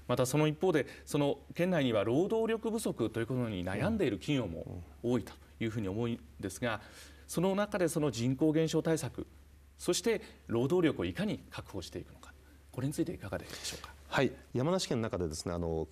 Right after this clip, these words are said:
Speaker 2: 大変優秀な会社、企業がいっぱいあるんです。ただ、あの、直接消費者を対象としてない、えー、業種なんかが多いもんですから、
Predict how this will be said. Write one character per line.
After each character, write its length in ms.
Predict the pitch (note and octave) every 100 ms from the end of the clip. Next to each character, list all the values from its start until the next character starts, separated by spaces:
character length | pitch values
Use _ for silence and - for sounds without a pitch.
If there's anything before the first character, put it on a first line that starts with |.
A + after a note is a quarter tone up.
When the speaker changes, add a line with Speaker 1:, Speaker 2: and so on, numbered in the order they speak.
| -
Speaker 2:
大 180 | - D#3
変 220 | D#3 F#3
優 160 | D#3 F3+
秀 160 | F3+ F3+
な 80 |
会 200 | E3+ D#3
社、 140 | D3 -
企 240 | - - D3+
業 100 | A2+
が 80 | F2+
い 60 |
っ 20 |
ぱ 180 | G2 C#3+
い 40 | D3+
あ 60 |
る 60 | C#3
ん 60 | F#2+
で 60 |
す。 220 | - D2 - - - - - - - - - - - - -
た 120 | E3
だ、 220 | D3+ G#2 - - - -
あ 120 | A#2+
の、 300 | A2+ G#2 F2 - - -
直 180 | - E3
接 240 | - A#3+ -
消 260 | - A3+
費 100 | A3
者 160 | - D#3+
を 80 | G#2+
対 240 | A#2+ A#2+
象 220 | A2+ B2
と 140 | A#2+ A#2+
し 80 |
て 80 | -
な 160 | A#2+ B2
い、 240 | G2+ D#2 - - - -
え 200 | - G2+
ー、 40 | F#2
業 220 | A2 A2
種 120 | G#2+
な 100 | A2+
ん 60 | G2+
か 120 | E2
が 80 | D2
多 200 | A2+ C3
い 60 |
も 120 | F2 D2+
ん 60 |
で 80 | C#2+
す 120 | -
か 80 | E2+
ら、 260 | F#2 F#2